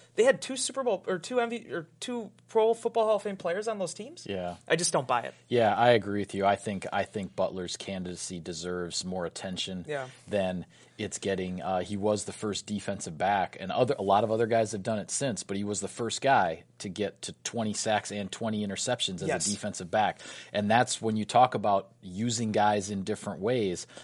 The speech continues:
Speaker 2: Butler, Fritz Shurmur, they were, they were the guys on the cutting edge with
Speaker 1: Yes.
Speaker 2: that, and I, and I think that's the part with, with him that needs to be recognized a little bit more.
Speaker 1: If he could have just gotten forty twenty, I think,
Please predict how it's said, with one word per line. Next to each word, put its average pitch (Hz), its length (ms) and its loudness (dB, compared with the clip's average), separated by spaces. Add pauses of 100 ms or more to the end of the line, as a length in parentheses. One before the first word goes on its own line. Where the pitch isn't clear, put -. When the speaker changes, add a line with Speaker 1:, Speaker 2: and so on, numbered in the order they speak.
(220)
Speaker 2:
Butler, 117 440 6
Fritz - 320 -4
Shurmur, 120 420 0
they 110 140 2
were, 131 280 2
they 104 200 0
were 139 220 4
the 107 100 -4
guys 113 280 4
on 107 140 2
the 98 80 -4
cutting 104 400 0
edge 107 240 0
with 135 80 -6
Speaker 1:
Yes. 120 140 -6
Speaker 2:
that, 90 200 0
and 92 140 -4
I, 92 180 -4
and 101 140 -6
I 95 80 -4
think 113 240 -6
that's 104 240 0
the - 80 -10
part - 340 -4
with, 95 240 -8 (360)
with 107 180 -2
him 113 160 0
that 92 160 -2
needs 90 220 -8
to 87 80 -10
be 87 80 -8
recognized 90 580 -4
a 95 40 -8
little 87 180 -6
bit - 160 -10
more. 170 80 -8
Speaker 1:
If 180 140 0
he 226 120 -6
could 240 140 4
have 180 80 4
just 170 240 2
gotten 160 240 4
forty 151 400 0
twenty, 127 460 -10 (120)
I 156 120 0
think, 156 320 -4